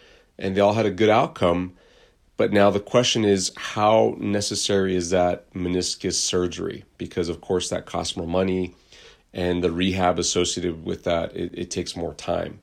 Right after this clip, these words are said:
Um, so they're looking at ways to make sure that they heal meniscus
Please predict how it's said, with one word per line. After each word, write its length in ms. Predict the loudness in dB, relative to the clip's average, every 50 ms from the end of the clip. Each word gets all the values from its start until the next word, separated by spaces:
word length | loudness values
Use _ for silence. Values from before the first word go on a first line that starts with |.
| _ _ -20 -20 -20 -20 -20 -20 _ _ _ _ -10
Um, 220 | -8 -6 -6 -6
so 180 | -4 -4 -2 -2
they're 120 | -2 -2
looking 340 | -2 -2 -2 -2 -2 -2 -2
at 380 | 0 0 0 -2 -2 -6 -10 -8
ways 540 | -4 -2 0 0 2 0 -2 -2 -4 -6 -6
to 340 | -6 -6 -4 -4 -4 -4 -4
make 200 | -4 -6 -6 -6
sure 160 | -6 -8 -6
that 320 | -4 -4 -6 -6 -8 _ -6
they 200 | -4 -4 -4 -4
heal 420 | -6 -10 -12 -6 -2 0 0 0
meniscus 840 | 0 0 -2 -2 -2 -2 -4 -4 -4 -4 -4 -4 -6 -6 -8 -10